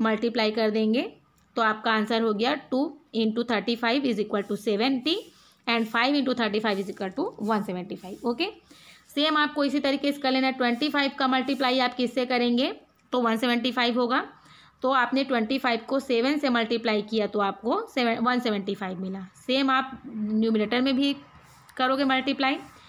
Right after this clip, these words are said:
सिक्स बाई थर्टी फ़ाइव है उसमें भी आप सेम वही करोगे, थर्टी फ़ाइव में किसका मल्टीप्लाई करोगे तो आपको वन सेवेंटी फ़ाइव मिलेगा। ओके, तो आप जो है थर्टी फ़ाइव में फ़ाइव का मल्टीप्लाई अगर करते हैं तो वन सेवेंटी फ़ाइव मिलता है,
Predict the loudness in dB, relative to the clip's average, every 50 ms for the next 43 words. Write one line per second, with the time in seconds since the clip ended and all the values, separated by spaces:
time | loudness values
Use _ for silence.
0 | -20 -20 -20 -20 -20 -20 -20 -20 -6 -2 -2 -2 0 0 2 2 2 2 2 0
1 | 0 2 2 0 0 2 2 2 2 2 2 2 2 0 0 0 0 0 2 2
2 | 2 2 0 0 0 0 0 2 2 0 0 0 0 0 0 0 -2 -2 0 -2
3 | 0 0 -2 0 0 0 2 2 0 0 0 -2 -2 0 0 0 0 0 0 -2
4 | -2 0 0 0 2 0 0 0 0 0 -2 0 0 0 0 0 -2 -2 -2 -2
5 | -2 -4 -8 -10 -4 0 0 0 0 0 0 0 0 0 0 -2 -2 0 -2 -2
6 | -2 -2 -4 -4 -4 -4 -2 -4 -4 -2 -2 -4 -4 -4 -8 -18 -20 -20 -20 -20
7 | -20 -20 -20 -20 -8 -2 0 2 4 4 4 4 2 2 2 2 2 2 2 2
8 | 2 2 2 0 2 2 2 4 4 2 2 2 2 2 2 2 0 0 0 2
9 | 2 0 0 0 0 2 2 2 2 0 0 0 0 -2 0 0 0 0 0 0
10 | 0 0 0 0 0 0 0 0 0 0 -2 -2 0 0 0 2 2 2 0 0
11 | 0 0 0 0 0